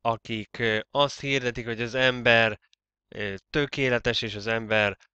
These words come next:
a teremtés koronája, bár az, és hogy egy napon, ö, a tudomány, technológia és a saját képességeinknek köszönhetően mi is istenek leszünk,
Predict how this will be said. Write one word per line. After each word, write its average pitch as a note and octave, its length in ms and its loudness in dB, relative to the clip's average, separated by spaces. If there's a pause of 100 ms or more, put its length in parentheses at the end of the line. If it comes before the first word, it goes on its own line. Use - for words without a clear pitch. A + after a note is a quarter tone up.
a - 60 -18
teremtés A#2+ 720 -2
koronája, A2+ 520 -2
bár G#2 440 2
az, A2+ 400 0 (420)
és A2+ 180 -8
hogy A2+ 180 -8
egy C3 260 0
napon, A2 600 -4
ö, F#2+ 240 -4 (840)
a - 80 -14 (180)
tudomány, C3 440 2
technológia A2+ 560 -2
és G2+ 140 -4
a G#2 40 -8
saját B2+ 500 4
képességeinknek G#2+ 800 -4
köszönhetően G#2 720 -6
mi A2 220 -8
is A#2+ 400 -6
istenek A2 460 -6
leszünk, G#2 460 -8